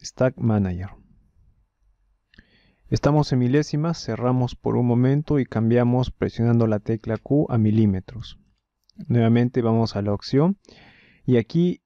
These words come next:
en el material dieléctrico tiene que tener un espesor de uno punto seis por defecto y le damos en OK. Ahora vemos el grosor correcto.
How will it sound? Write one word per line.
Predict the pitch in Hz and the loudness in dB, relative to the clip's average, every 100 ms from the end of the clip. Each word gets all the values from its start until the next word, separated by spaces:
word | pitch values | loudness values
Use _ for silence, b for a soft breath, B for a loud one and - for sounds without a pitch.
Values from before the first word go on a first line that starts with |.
| _ _ | _ _
en | 135 131 | 0 2
el | 120 | 4
material | 117 110 117 127 147 151 | 2 0 -2 0 2 2
dieléctrico | 131 120 117 139 151 147 - 151 | 2 2 4 2 0 -6 -2 -2
tiene | 156 131 123 | -2 -2 -2
que | 120 | -2
tener | 113 117 | 0 2
un | 120 | 2
espesor | 113 - 110 - 127 123 | 2 -2 -10 -4 0 0
de | 120 - - | 0 -2 -2
uno | 127 127 120 | 0 0 0
punto | 127 120 110 | -2 -2 -4
seis | - 127 131 | -4 -4 -4
por | - - 117 | -8 -4 -2
defecto | 107 98 95 - - - _ _ _ _ _ _ | -4 -6 -8 -8 -14 -16 _ _ _ _ _ _
y | 113 | 0
le | 110 | 2
damos | 110 110 - | 2 0 -2
en | 95 | -8
OK. | - - - _ _ _ _ _ _ _ _ _ _ _ b b b b | -10 -20 -20 _ _ _ _ _ _ _ _ _ _ _ b b b b
Ahora | - 110 120 | -4 2 4
vemos | 120 120 135 - - | 4 2 0 -2 -6
el | 123 113 - | -2 -2 -2
grosor | 113 107 - 120 120 | 0 0 0 -2 0
correcto. | 110 95 87 - - | -2 -4 -6 -10 -20